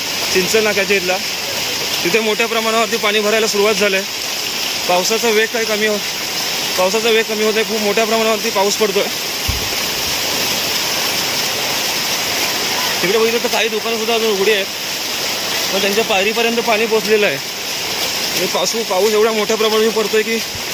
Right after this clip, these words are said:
त्यांच्या या गाळ्यांमध्ये सुद्धा पाणी शिरू शकतं. प्रत्येकाने आपली काळजी घेतली पाहिजे. आपण बघितलं तर इथे काही नागरिक आहे, त्यांची बाईकसुद्धा बंद पडलेली आहे. भाजी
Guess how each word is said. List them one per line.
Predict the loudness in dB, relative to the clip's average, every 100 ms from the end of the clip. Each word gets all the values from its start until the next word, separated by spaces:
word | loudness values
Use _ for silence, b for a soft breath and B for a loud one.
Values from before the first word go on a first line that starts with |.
| -6 -6 -4 -4 -4 -4 -4 -4 -4 -4 -2 0
त्यांच्या | 0 2 2
या | 2 0 -4 -8 -8 -8 -6 -6 -6 -4 -6 -4 -4 -4 -4 -4 -2 0
गाळ्यांमध्ये | 2 2 0 -4 -4
सुद्धा | -4
पाणी | -2 0 0 -2 -6 -8 -4 0
शिरू | 2 2
शकतं. | 0 2 0 0 -4 -8 -6 -6 -6 -6 -4 -4 -4 -2
प्रत्येकाने | 2 2 2 0
आपली | 0
काळजी | 0 2 2
घेतली | -2 0
पाहिजे. | 2 2
आपण | 2 2
बघितलं | 2 2
तर | 2
इथे | 2 2
काही | 2 0 -4 -8 -8 -6 -2
नागरिक | 0 2 2
आहे, | 2
त्यांची | 2 2 0
बाईकसुद्धा | 2 2 0 -2
बंद | 0 0 2
पडलेली | 2 2 2
आहे. | 2 0 -6 -8 -8 -6 -6 -6 -4 -4 -4 -4 -4 -4 -2 -2 -4 -4 -4 -2 -2 -2 -2 -4 -4 -2 -4 -4 -4 -4 -2 0
भाजी | 2 2 2